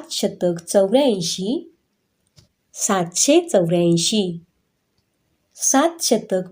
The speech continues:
पंच्याऐंशी, सातशे पंच्याऐंशी. सात शतक शहाऐंशी,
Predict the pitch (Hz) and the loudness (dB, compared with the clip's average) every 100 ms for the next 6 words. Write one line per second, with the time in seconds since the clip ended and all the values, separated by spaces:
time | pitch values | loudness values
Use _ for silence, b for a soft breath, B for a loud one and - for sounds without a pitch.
0 | - 202 196 240 285 214 175 170 190 208 | 0 0 0 0 2 2 2 -4 -4 -4
1 | 330 - _ _ _ _ _ _ _ _ | -4 -10 _ _ _ _ _ _ _ _
2 | _ - - 196 180 - - 359 392 240 | _ -6 -2 -2 -2 -2 2 2 4 2
3 | 196 - 214 185 170 165 180 202 330 - | 2 0 2 2 0 -2 -4 -4 -6 -8
4 | _ _ _ _ _ _ _ _ _ - | _ _ _ _ _ _ _ _ _ -4
5 | - 269 330 - - 196 - 175 170 - | 2 2 2 -2 -2 -2 0 0 0 0
6 | 214 285 294 220 - 185 226 339 - | 2 4 2 -2 -4 -4 -2 -4 -10